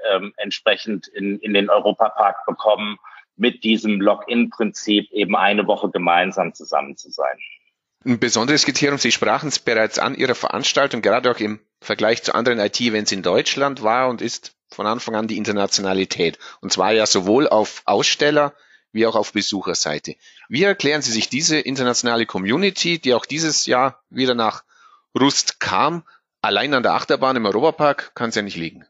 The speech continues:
Speaker 1: <laughs> Guter Punkt. <laughs> Wobei, wobei, wobei
Speaker 2: Ja, wer
Speaker 1: einige
Speaker 2: weiß.
Speaker 1: Leute vielleicht wirklich wegen den Achterbahnen kommen, weil wir machen die immer in der, in der Mittags-, in den Mittagspausen machen wir die größten Achterbahnen im,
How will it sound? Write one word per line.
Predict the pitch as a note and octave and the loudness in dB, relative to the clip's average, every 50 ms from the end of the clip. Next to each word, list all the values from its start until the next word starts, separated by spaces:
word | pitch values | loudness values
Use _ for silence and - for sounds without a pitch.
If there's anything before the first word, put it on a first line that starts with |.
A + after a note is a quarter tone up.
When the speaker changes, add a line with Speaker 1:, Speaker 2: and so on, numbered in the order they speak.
| _ _ _ _ _ _ _ _ _ _ _ _ _ _ _ _ _ - | _ _ _ _ _ _ _ _ _ _ _ _ _ _ _ _ _ -16
Speaker 1:
<laughs> | - - - D3 A2+ A#2+ A2+ G2+ - - | -6 -2 0 0 2 2 2 2 2 0
Guter | A2 - G#2 F#2+ | 0 0 0 0
Punkt. | - - G2+ G2 F2+ - - | 2 0 0 0 0 -4 -6
<laughs> | - - - - B2 G#2+ A2 G2+ - - - - - - - - - - - - - - - | -4 -4 -2 -2 -2 -2 -4 -4 -8 -10 -12 -12 -12 -10 -10 -10 -10 -10 -12 -14 -12 -6 0
Wobei, | - A#2 G2+ B2+ B2 - E3 C3+ - - - - - - A2+ - G#3 - - | 2 2 4 4 2 2 0 0 0 0 0 0 -2 -4 -4 -2 -2 0 0
wobei, | A2+ A2 G#2+ A#2+ A#2+ A#2 B2 G#2+ | 0 0 2 2 2 2 2 2
wobei | G#2 A2+ - B2+ | 2 2 4 4
Speaker 2:
Ja, | A2+ | 2
wer | A#2 G2 | 4 4
Speaker 1:
einige | B2 B2+ C#3+ C#3 - | 4 4 4 4 4
Speaker 2:
weiß. | - - A2+ B2 B2+ | 4 4 4 2 2
Speaker 1:
Leute | - A#2 - | 0 -2 -2
vielleicht | - A2 G#2+ G#2 - - | 0 0 0 0 -2 -4
wirklich | A#2+ - - A2 - | -6 -8 -8 -8 -4
wegen | A2 G#2+ A2 | -2 0 2
den | A2+ A2 G#2+ | 2 2 2
Achterbahnen | A#2 A2 - - B2 A2+ - A2 A2 A#2 D3+ - | 0 -2 -2 -4 -6 0 0 2 0 0 -2 -4
kommen, | - - D3 C#3 D#3+ E3+ - - B2+ - - - | 0 0 2 2 0 -2 -2 -4 -4 -4 -2 -2
weil | - A2+ A#2+ G#2+ - - - | -2 0 0 -2 -4 -6 -2
wir | - A#2+ G#2 | -2 0 0
machen | B2 C3+ C#3 C#3+ | 0 -2 -2 -4
die | C3+ C3 | -4 -4
immer | B2 B2 C3 C3 | -4 -4 -4 -4
in | C3 | 0
der, | B2 A#2 G#2 - _ _ - | 0 0 0 0 _ _ -10
in | B2 A#2 | -4 0
der | B2+ A#2 | 0 0
Mittags-, | A2+ - - D#3+ C#3 B2 - - - - | 0 0 2 2 2 2 0 -8 -14 -8
in | - | -6
den | A#2+ A#2 B2 | -4 -2 -2
Mittagspausen | D#3 - D#3+ D#3 - - - - C3+ C#3+ D3+ D3+ A#2+ C3+ C3 C3 - | 2 2 2 0 0 -4 0 2 4 4 4 2 0 -6 -6 -6 -2
machen | A#2 A2 A2+ A#2 A#2 | -2 -2 -2 0 -4
wir | A2 | -4
die | F#2+ A2 F#2+ | -4 -6 -6
größten | - - B2 C3 - - - G#2 | -2 -2 -2 -2 -2 -6 -6 -2
Achterbahnen | - - - - - B2+ F#2 - G#2 G#2 G#2+ G#2+ G#2+ A2 G#2 - | -2 -2 0 0 0 0 2 4 4 4 4 2 -2 -6 -6 -8
im, | G#2 G2+ G2 | -8 -8 -8